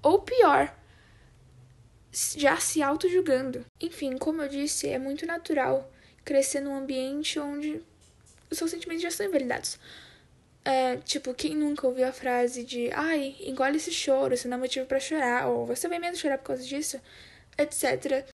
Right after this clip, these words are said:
Esse tipo de coisas acabam desencadeando uma invalidação maior na adolescência, por exemplo, onde os problemas parecem muito maiores do que podem realmente ser,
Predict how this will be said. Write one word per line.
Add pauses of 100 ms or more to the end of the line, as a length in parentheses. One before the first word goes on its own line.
(180)
Esse
tipo
de
coisas
acabam
desencadeando
uma
invalidação
maior (800)
na
adolescência, (280)
por
exemplo, (180)
onde
os
problemas (300)
parecem
muito
maiores
do
que
podem
realmente
ser,